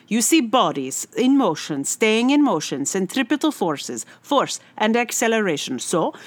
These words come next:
you may see lots of people and animals in silly costumes, but I see the foundational patterns of the scientific universe.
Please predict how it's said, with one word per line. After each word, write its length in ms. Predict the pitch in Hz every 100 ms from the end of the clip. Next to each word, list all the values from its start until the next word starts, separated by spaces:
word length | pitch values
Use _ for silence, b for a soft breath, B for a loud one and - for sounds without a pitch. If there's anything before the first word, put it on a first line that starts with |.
| B
you 120 | 202
may 160 | 214 220
see 160 | 220
lots 260 | 233 170 170
of 140 | 247
people 340 | - 240 285 285
and 140 | 220 196
animals 380 | 170 214 247
in 100 | 302
silly 240 | 302 285 311
costumes, 640 | 285 247 - 285 392 - B B B -
but 240 | 196 190 -
I 320 | 180 185 262
see 360 | 302 - 302 220
the 140 | 165
foundational 840 | 165 - 175 175 190 180 - 233 254
patterns 520 | 214 160 - 160 160
of 180 | 160 147
the 80 |
scientific 760 | - - 160 156 185 170 156 175
universe. 640 | 170 147 135 131 123 -